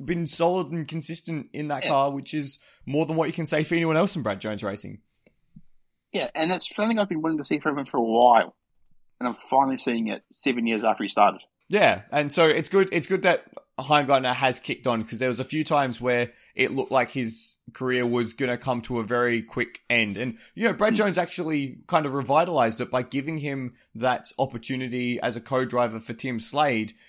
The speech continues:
Speaker 1: the season where it was meant to be Ash Walsh in that car co-driving with Tim Slade, but,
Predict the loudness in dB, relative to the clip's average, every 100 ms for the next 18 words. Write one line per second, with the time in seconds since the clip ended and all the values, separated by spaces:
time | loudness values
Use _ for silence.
0 | _ -8 -6 -4 -2 -2 -2 -4 -6 -6
1 | -6 -6 -2 2 2 0 -4 _ -4 -2
2 | -2 -4 -2 4 4 4 2 2 0 -4
3 | -6 -4 -2 0 -2 0 2 4 4 0
4 | -6 -4 -2 -2 -2 -6 -6 -6 -2 0
5 | 0 0 0 0